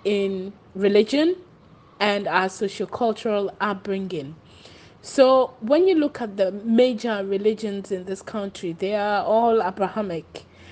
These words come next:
especially the Christian and the, um, Islamic religions. And these two religions are primarily, essentially patriarchal in nature.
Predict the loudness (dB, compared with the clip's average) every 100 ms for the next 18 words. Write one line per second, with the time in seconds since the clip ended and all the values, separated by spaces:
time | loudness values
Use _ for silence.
0 | -20 -6 -4 -2 -4 -2 -2 -2 -4 -6
1 | -8 -8 -2 -2 0 0 -2 -2 -6 -16
2 | -6 -4 -4 -6 -6 -10 -14 -16 -4 -4
3 | 0 2 2 2 0 -4 -16 -18 -20 -20
4 | -20 -20 -12 -2 2 2 2 -4 -6 -12
5 | -6 0 2 2 -2 -8 -20 _ -16 4
6 | 10 12 10 4 -4 0 2 2 0 -4
7 | -4 -6 -10 -6 -4 -2 -4 -6 -10 -20
8 | _ _ -4 0 2 4 4 4 2 0
9 | -2 -6 -12 -12 -12 -4 0 2 2 2
10 | 0 2 0 0 -2 -2 -2 2 2 2
11 | -2 -2 -4 0 0 -2 -6